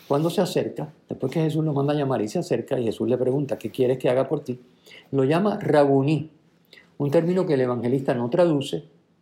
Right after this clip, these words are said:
y que significa mi maestro. Rabuní, mi maestro. Es decir, Bartimeo lo reconoce como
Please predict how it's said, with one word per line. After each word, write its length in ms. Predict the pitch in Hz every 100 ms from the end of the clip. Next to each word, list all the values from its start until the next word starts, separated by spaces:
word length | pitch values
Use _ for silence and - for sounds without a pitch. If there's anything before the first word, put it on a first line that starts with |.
| _ _ - - _
y 140 | 208 147
que 100 | 170
significa 640 | 190 190 196 156 147 139 -
mi 400 | 147 170 202 226
maestro. 640 | 143 120 120 - - - - _ _ _ _ _ _ _ _ _
Rabuní, 680 | - 135 156 160 139 117 104 -
mi 420 | 131 139 180 233 233
maestro. 640 | 120 107 101 - - - _ _ _ _ _ _ _ _ _ _ _ -
Es 120 | 143
decir, 320 | 147 135 - - - - - - -
Bartimeo 500 | 151 143 165 208 214
lo 80 | 175
reconoce 540 | 156 147 170 185 196
como 420 | 151 139 135 -